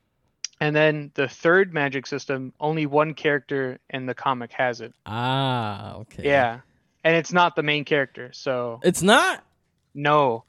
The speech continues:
Speaker 2: Dang,
Speaker 1: So
Speaker 2: I thought, I was about to say, "Oh, the main character, plot machina
Speaker 1: Nah.
Speaker 2: over here."
Speaker 1: So the thing is, uh, I didn't want it to have, like,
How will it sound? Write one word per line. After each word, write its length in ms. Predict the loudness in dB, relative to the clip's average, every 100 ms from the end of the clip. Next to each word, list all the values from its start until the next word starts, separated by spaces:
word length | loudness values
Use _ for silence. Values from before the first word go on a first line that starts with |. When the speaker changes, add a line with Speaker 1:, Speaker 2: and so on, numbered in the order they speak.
| _ -12
Speaker 2:
Dang, 640 | -6 -2 4 6 6 4
Speaker 1:
So 0 |
Speaker 2:
I 120 | 0 0
thought, 220 | 4 6
I 100 | 8
was 120 | 8
about 200 | 6 4 4
to 60 |
say, 180 | 4 6
"Oh, 160 | 6 4
the 140 | 0
main 260 | -2 -4 -2
character, 580 | 2 2 2 0 -4 -4
plot 420 | -2 0 0 0
machina 380 | -2 -2 2 4
Speaker 1:
Nah. 100 | 6
Speaker 2:
over 220 | 4 2
here." 480 | -2 -6 -8 -10 -16 _ _ _
Speaker 1:
So 320 | 0 2 4
the 300 | 4 0 0
thing 260 | 2 2 4
is, 260 | 2 2
uh, 360 | 4 6 4 0 _ _ _ -2
I 100 | 2
didn't 220 | 2 2
want 320 | 4 4 4 -2 -4
it 180 | -4 0
to 80 |
have, 300 | 2 2 2
like, 320 | -2 -2 -4